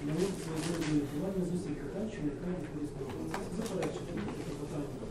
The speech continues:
до інших учасників судового процесу, оскаржувати судові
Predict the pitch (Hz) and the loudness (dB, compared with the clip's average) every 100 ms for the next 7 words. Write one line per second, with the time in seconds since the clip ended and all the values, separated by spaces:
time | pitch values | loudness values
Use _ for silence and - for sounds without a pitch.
0 | 147 147 139 - - 170 147 - - 151 | -2 0 0 -2 -2 0 2 0 -4 -4
1 | 147 - - 131 - - - 220 226 190 | -4 -6 -6 -6 -4 -4 -4 -4 -4 -4
2 | - 185 185 147 - - 185 | -4 -2 0 0 -2 -2 0